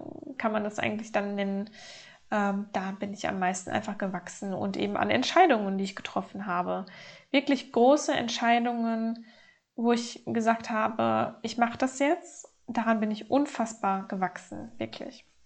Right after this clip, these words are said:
Genau. Ähm, genau, wie kamst du zur bewussten persönlichen Weiterentwicklung? Das habe ich ja schon so ein bisschen angesprochen,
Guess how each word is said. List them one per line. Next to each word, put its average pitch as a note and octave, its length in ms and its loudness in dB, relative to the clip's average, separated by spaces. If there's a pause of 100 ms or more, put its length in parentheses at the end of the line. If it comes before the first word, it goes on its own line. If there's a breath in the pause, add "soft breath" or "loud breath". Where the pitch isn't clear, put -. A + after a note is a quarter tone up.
(280)
Genau. - 240 -4 (2000 loud breath)
Ähm, C4+ 720 2
genau, D#4 320 8
wie D#4+ 160 8
kamst D4 500 2
du B3+ 180 4
zur A#3 520 2
bewussten A#3 800 0
persönlichen A#3 800 2
Weiterentwicklung? A3 1120 2
Das C4+ 120 2
habe A#3+ 140 4
ich - 60 -8
ja A#3 60 0
schon A3 200 -4
so G#3+ 60 -2
ein G#3+ 60 0
bisschen - 280 -4
angesprochen, C4+ 800 0